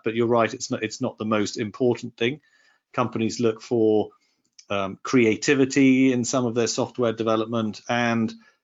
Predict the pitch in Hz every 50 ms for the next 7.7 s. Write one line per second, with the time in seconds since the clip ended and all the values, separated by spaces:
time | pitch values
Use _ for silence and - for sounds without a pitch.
0 | _ _ _ _ - 113 110 110 110 107 110 110 107 107 107 107 107 110 110 -
1 | 160 165 - - 131 127 120 - 139 123 120 110 107 - - 98 110 - - 123
2 | 117 110 110 - - 85 - - - _ _ _ _ _ _ _ _ _ _ _
3 | _ 156 147 127 147 147 139 143 156 147 135 131 151 139 131 160 143 131 - 131
4 | 135 131 131 143 135 127 123 120 110 120 110 - - 143 131 127 120 127 117 113
5 | 107 127 131 123 - - - 110 - - 123 110 101 98 90 87 98 - _ _
6 | _ _ - 117 104 117 117 107 101 123 131 - - - 120 113 - - 120 120
7 | 131 131 135 127 120 120 - 104 95 101 110 120 -